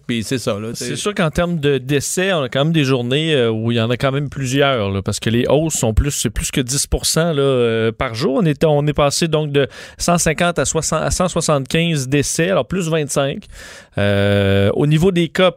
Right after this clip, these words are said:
Speaker 2: plus six cent quatre-vingt-onze. On voit quand même qu'on avait des neuf cents, là, on se souvient, il y a quelques jours, mais ça fait passer
Speaker 1: Plus
Speaker 2: le nombre de
Speaker 1: autour de
Speaker 2: cas à
Speaker 1: sept cents,
Speaker 2: dix mille.
Speaker 1: ouais.
Speaker 2: Euh, et évidemment, là, euh, des points clés, c'est les hospitalisations à plus quarante-neuf, donc six cent trente-deux personnes hospitalisées,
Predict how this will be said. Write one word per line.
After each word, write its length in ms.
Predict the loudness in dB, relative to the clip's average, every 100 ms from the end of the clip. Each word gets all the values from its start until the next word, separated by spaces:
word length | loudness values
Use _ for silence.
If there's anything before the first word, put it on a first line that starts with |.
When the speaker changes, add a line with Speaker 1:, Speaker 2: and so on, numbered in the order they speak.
| _ -4
Speaker 2:
plus 220 | 0 0
six 240 | 0 0
cent 240 | 0 0 0
quatre-vingt-onze. 680 | -2 0 0 2 0 -2 -2
On 40 |
voit 140 | -2
quand 160 | 0 0
même 160 | 0 0
qu'on 180 | 2
avait 180 | 4 4
des 120 | 4
neuf 180 | 2 0
cents, 300 | 0 -2 0
là, 60 | 0
on 60 | -2
se 80 |
souvient, 180 | -2 0
il 40 | 0
y 40 |
a 20 |
quelques 320 | 0 -2 2
jours, 320 | 2 2 2 0 -4 -16 -8
mais 60 | -4
ça 100 | 0
fait 120 | 0
passer 320 | 2 2 2
Speaker 1:
Plus 20 |
Speaker 2:
le 60 | 2
nombre 180 | 2 2
de 80 |
Speaker 1:
autour 100 | 2
de 60 | 2
Speaker 2:
cas 80 | 2
à 60 |
Speaker 1:
sept 160 | 2 0
cents, 40 |
Speaker 2:
dix 100 | 0
mille. 80 | 0
Speaker 1:
ouais. 340 | 2 2 0 -2 -4 -2
Speaker 2:
Euh, 180 | 2 2
et 100 | 2
évidemment, 480 | 2 4 2 2 2
là, 140 | 4 4
euh, 340 | 4 4 2
des 380 | 0 0 0 -2
points 280 | 0 0 0
clés, 300 | 0 -2 -2
c'est 220 | -2 0
les 180 | 0 -2
hospitalisations 840 | -4 -2 -2 0 2 2 2 0
à 80 | 0
plus 280 | 0 0
quarante-neuf, 840 | 0 -2 0 -4 0 2 2 0 -4
donc 220 | -4 -2
six 180 | -4 -4
cent 240 | -2 -2
trente-deux 440 | -2 -2 0 0 0
personnes 360 | -2 0 -2
hospitalisées, 680 | -2 -4 -2 0 0 0 0